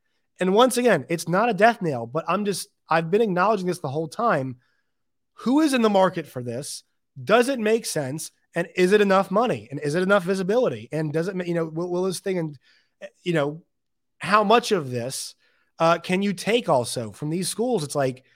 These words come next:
look, we've given George every opportunity. And I, I think honestly now, if Kliavkoff, you know, lost in Arizona or in Arizona State or Colorado, and one of them said, you know, "We felt like we gave George every opportunity and we walked away and we went, went to the Big twelve,"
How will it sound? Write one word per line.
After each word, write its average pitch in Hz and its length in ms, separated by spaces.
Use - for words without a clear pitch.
look, 196 140
we've 185 140
given 233 200
George 185 320
every 185 340
opportunity. 156 600
And 143 80
I, 175 60
I - 20
think 240 220
honestly 220 380
now, 190 380
if 180 220
Kliavkoff, 190 880
you 170 80
know, 165 120
lost 160 400
in 180 80
Arizona 156 600
or 135 160
in 151 60
Arizona 170 380
State 143 260
or 113 140
Colorado, 151 720
and 175 100
one 208 80
of 214 60
them 214 120
said, 220 180
you 226 60
know, 226 40
"We 254 80
felt 320 180
like 311 80
we 294 100
gave 269 160
George 226 240
every 214 140
opportunity 180 600
and 143 80
we 185 80
walked 196 300
away 147 340
and 120 100
we 139 60
went, 156 180
went 160 140
to 156 60
the 147 60
Big 147 180
twelve," 120 340